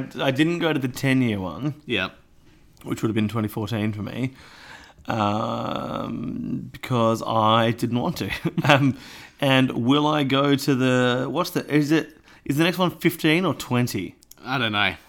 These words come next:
Speaker 1: I'm not sure either. I don't want to go to either of them.
Speaker 2: You know, when I was just out of high school, like, six months out,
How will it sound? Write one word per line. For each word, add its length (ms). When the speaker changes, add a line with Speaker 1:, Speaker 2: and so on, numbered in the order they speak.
Speaker 1:
I'm 140
not 100
sure 180
either. 360
I 100
don't 120
want 120
to 40
go 80
to 100
either 260
of 100
them. 180
Speaker 2:
You 160
know, 200
when 440
I 100
was 280
just 400
out 160
of 100
high 220
school, 240
like, 240
six 360
months 280
out, 480